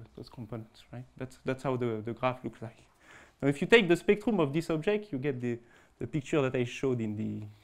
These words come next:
introduction, right? And not much is understood about this, uh, this spectrum, right? In particular, you see those, those, those spikes, right? There is one at zero, one at minus one.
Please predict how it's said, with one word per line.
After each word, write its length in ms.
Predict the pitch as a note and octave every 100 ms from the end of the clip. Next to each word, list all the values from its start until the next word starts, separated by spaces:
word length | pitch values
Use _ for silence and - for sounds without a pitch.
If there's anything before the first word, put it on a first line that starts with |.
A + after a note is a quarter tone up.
| _
introduction, 540 | C3 B2+ A2 G#2 - - - _ D3
right? 100 | D#3+ _ _ _ _ _ _ _ _ - - - - - - - - - _ _
And 260 | C#3+ C#3 C#3
not 220 | G#3 G#3+
much 200 | B3 - F#3
is 100 | D#3
understood 460 | D#3 D#3 - D#3+
about 260 | B2+ B2+ A#2+
this, 260 | A#3+ -
uh, 360 | B2 A2 A2 G#2+ A2+ -
this 160 | A#2 -
spectrum, 560 | - - - A2+ A2 A#2+ -
right? 120 | C#3
In 600 | - _ - - _ -
particular, 300 | B2+ - F3
you 120 | D#3 D#3
see 120 | G#3+
those, 280 | E3 C#3 B2+
those, 280 | C#3 B2+ -
those 260 | - B2+
spikes, 420 | - G3 B3 - - E3+
right? 180 | F3 F3
There 100 | C3
is 120 | A#2+
one 180 | C3 D3
at 140 | B2+ A#2+
zero, 400 | C#3 E3+ F#3+ F3+
one 200 | C3 C3+
at 160 | -
minus 400 | C3+ B2+ B2+ B2 -
one. 340 | E3 F3 F3